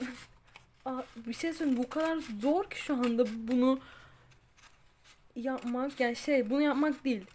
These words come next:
Bunu böyle kesmek. Şunu şöyle maalesef yapacağım. Bu ama dediğim gibi bunu yaparken lütfen, e, o kadar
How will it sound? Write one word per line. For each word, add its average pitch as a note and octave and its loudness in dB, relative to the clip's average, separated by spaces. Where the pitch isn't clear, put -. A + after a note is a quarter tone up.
Bunu C4 -4
böyle C4+ 2
kesmek. G#3 -14
Şunu C4 -8
şöyle C#4+ -4
maalesef C4 -4
yapacağım. C#4+ -4
Bu D4 2
ama D#4 0
dediğim C#4 -2
gibi A#3+ -4
bunu D4+ -2
yaparken C#4 -4
lütfen, D4 -2
e, A#3 0
o B3+ 0
kadar C#4 4